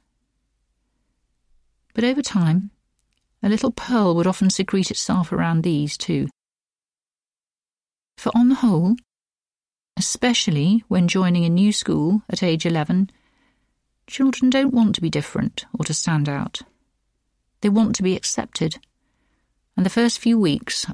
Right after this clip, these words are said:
are all about fitting in and becoming part of the tribe. Pupils learn to belong by watching, adapting, and through myriad small adjustments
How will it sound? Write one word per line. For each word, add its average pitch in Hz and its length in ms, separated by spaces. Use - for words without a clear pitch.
are - 140
all 220 240
about 165 340
fitting - 400
in 156 320
and 170 140
becoming 170 420
part 165 300
of 165 80
the 170 80
tribe. 160 500
Pupils 240 420
learn 202 280
to 196 80
belong 170 480
by 170 200
watching, 175 560
adapting, 208 680
and 185 160
through 233 360
myriad 233 440
small 214 400
adjustments 170 800